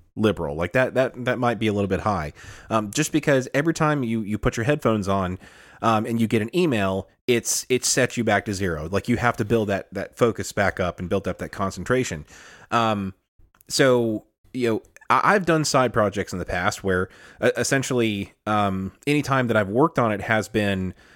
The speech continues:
you know, my own time that I have, you know, cordoned off to work on this thing. And all the work that I've done for those side projects, which at this point probably has been eight hundred, nine hundred hours of, of side work,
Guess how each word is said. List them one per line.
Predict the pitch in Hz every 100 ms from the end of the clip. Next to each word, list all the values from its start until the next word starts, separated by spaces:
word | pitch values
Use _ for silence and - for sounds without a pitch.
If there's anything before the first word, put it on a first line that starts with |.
| -
you | 104
know, |
my | 101 117 131
own | 131 120
time | 117 113 110 98
that | 98
I | 101
have, | 101 95 90 - -
you | 110
know, | 95
cordoned | - 143 127 113
off | 104 104 98 -
to | 107
work | 104 147 113
on | 98
this | 92
thing. | - 143 95 87 - - - -
And | 110
all | - 151
the | 185
work | 165 170
that | 151
I've | 135
done | 131 131
for | 123
those | 110
side | - 170 175
projects, | 92 90 92 92 -
which | - -
at | 131
this | 165
point | - 120 110
probably | 123 117 104
has | 107
been | - 110 104 98 - -
eight | 123
hundred, | 113 127 110
nine | 110
hundred | 110 101
hours | 101 107 117 117 -
of, | 101 98 90 -
of | 101 87
side | 110 110
work, | 139 143 -